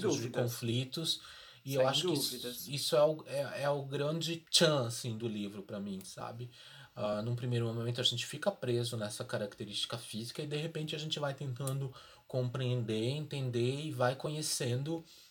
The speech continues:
Speaker 1: é, esses personagens, né? Ah, então, assim, no primeiro momento nós somos apresentados ao Gregor e aos poucos nós vamos conhecendo,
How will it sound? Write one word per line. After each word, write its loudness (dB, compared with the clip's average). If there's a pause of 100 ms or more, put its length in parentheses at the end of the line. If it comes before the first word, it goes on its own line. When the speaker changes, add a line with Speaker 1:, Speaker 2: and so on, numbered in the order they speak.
(240)
Speaker 1:
é, 4
esses -4
personagens, 0
né? -4 (720)
Ah, 0
então, 4
assim, 0
no 2
primeiro -2
momento -2
nós -2
somos -2
apresentados -2
ao 4
Gregor 2
e 0
aos 0
poucos -4
nós 0
vamos 0
conhecendo, -2